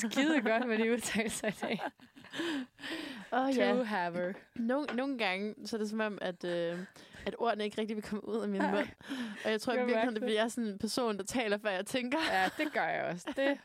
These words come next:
Speaker 1: kan jeg lige love dig for, jeg gør.
Speaker 2: Men
Speaker 1: Nå.
Speaker 2: det, det skal altså handle om det her, det her ord, som du sagde bedre, end jeg gør.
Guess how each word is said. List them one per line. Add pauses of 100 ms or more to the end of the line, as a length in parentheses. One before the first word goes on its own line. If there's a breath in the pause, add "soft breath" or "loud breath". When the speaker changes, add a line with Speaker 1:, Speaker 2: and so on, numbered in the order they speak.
(140)
Speaker 1:
kan
jeg
lige
love
dig
for,
jeg
gør. (640 loud breath)
Speaker 2:
Men
Speaker 1:
Nå. (260)
Speaker 2:
det,
det
skal
altså
handle
om
det
her,
det
her
ord,
som
du
sagde
bedre,
end
jeg
gør.